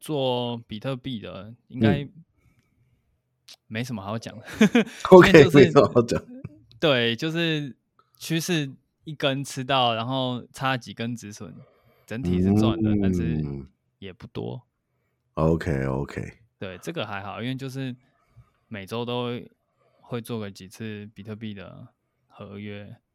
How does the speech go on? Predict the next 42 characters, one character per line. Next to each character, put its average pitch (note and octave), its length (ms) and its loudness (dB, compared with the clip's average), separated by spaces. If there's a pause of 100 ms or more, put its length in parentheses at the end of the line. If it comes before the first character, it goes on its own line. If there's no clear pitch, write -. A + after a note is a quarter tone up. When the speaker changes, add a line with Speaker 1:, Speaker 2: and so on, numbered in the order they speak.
(560)
Speaker 2:
嗯 D#2+ 180 -4
哼， D#2+ 300 -4
嗯 C#2 80 -12
哼。 C#2 180 -10
Speaker 1:
对， - 140 -14 (280)
这 A#3+ 100 2
礼 D3+ 60 2
拜 F3+ 160 2
没 D3+ 100 2
有 E3 100 2
什 C#3 120 -6
么 G#2+ 100 -6
特 C3+ 180 -4
别， G2 200 -10
在 B2 160 -4
比 G#2+ 120 -12
特 A#2 120 -6
币 A#2 140 -6
合 G2+ 220 -10
约 G#2 120 -10
这 G#2+ 120 -12
部 G2+ 180 -20
分。 - 180 -20 (500)
Speaker 2:
是 - 180 6
因 D#3 80 12
为 D3+ 100 12
整 G2+ 180 6
个， E2+ 640 4
整 E2+ 140 -2
个 F2+ 100 0
市 G#2+ 200 -2
场 D#2 180 -2
现-， F#2 240 -4
这 G#2+ 140 6
礼 D#2+ 80 4
拜 F2+ 180 4
就 F2 100 0
是 E2+ 200 -2
比 C#2+ 120 -8
较， E2 340 2 (600)
比 E2+ 100 -6
较 E2 800 6